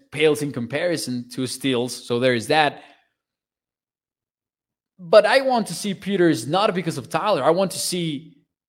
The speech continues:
Peters so we don't ha-, we don't have to see Matt Farniok, because, man, Farniok had a rough game on Sunday.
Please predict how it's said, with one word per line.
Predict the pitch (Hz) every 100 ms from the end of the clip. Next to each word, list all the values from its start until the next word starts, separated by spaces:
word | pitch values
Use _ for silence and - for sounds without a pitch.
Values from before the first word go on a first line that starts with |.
| -
Peters | 190 175 160
so | 170 143 135
we | 170
don't | 175 143
ha-, | 131 175 -
we | 170 180
don't | 156
have | 170 170
to | 135
see | 170 151
Matt | 147 131 -
Farniok, | 147 143 113 - 135
because, | 135 135 113
man, | 156 233 233 180 165 _ _ _ -
Farniok | 202 226 220 175 -
had | 156 156
a | 113
rough | 101 139 147 139 135
game | 156 131 104 98 _ _ _ _ _
on | 151 139
Sunday. | - 151 135 113 104